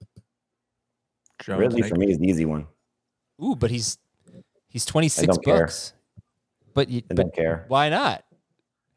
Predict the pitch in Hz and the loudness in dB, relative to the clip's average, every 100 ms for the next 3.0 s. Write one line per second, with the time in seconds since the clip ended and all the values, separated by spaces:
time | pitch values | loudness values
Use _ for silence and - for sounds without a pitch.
0 | _ 92 98 82 76 80 - 90 175 226 | _ -2 0 4 4 2 0 -2 0 2
1 | 226 - 156 - 165 240 233 202 - - | 2 0 -4 -2 0 2 2 0 -2 2
2 | 170 180 - - - _ _ _ 151 | 2 2 -2 -6 -10 _ _ _ -4